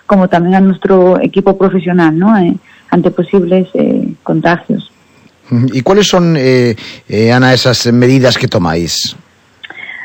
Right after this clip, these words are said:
Speaker 1: Eh, bueno, la verdad que también me gustaría, eh, aclarar que es verdad que todas estas medidas que voy a nombrar un poquito, a grandes rasgos, ya las hacíamos antes del covid, que ya desde los años ochenta que había salido,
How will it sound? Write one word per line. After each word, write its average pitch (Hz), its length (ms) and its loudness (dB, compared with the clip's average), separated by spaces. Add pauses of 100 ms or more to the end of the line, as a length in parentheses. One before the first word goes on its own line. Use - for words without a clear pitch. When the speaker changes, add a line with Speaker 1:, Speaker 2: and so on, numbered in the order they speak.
(380)
Speaker 1:
Eh, 196 760 2
bueno, 214 220 4
la 190 140 4
verdad 233 200 2
que 277 100 0
también 254 300 2
me 240 100 4
gustaría, 208 720 0
eh, 180 400 -2
aclarar 220 440 0
que 202 120 -2
es 185 80 -2
verdad 208 240 0
que 208 80 0
todas 247 420 2
estas 233 240 -2
medidas 226 400 2
que - 120 -12
voy 170 140 -8
a 170 60 -6
nombrar 175 440 -2
un 175 80 -14
poquito, 233 460 0 (420)
a - 100 -4
grandes 180 320 0
rasgos, 226 380 4 (400)
ya 202 220 4
las 233 160 2
hacíamos 196 460 0
antes 180 260 0
del 170 160 -2
covid, 240 320 2
que 190 300 -2 (220)
ya 196 140 4
desde 208 220 4
los 202 180 2
años 202 320 2
ochenta 202 480 2
que 180 120 -4
había 196 440 -2
salido, 196 420 2